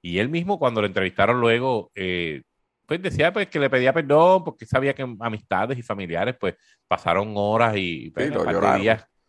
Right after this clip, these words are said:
Speaker 1: Sí, lo lloraron y, y, y está fuerte, o sea, eh, sabrá Dios, tú sabes, alguien que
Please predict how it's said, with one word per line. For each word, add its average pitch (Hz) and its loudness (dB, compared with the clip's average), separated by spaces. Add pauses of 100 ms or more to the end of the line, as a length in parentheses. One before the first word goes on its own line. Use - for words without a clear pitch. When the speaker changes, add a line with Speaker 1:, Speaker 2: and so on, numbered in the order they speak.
(240)
Speaker 1:
Sí, 95 0
lo 180 2
lloraron 104 -6
y, 95 -10
y, 71 -14
y 76 -8
está - -6
fuerte, 143 -4
o - -8
sea, 104 0 (380)
eh, 85 0 (460)
sabrá 78 -4
Dios, 135 2
tú - -20
sabes, 175 0 (160)
alguien 110 -2
que - 0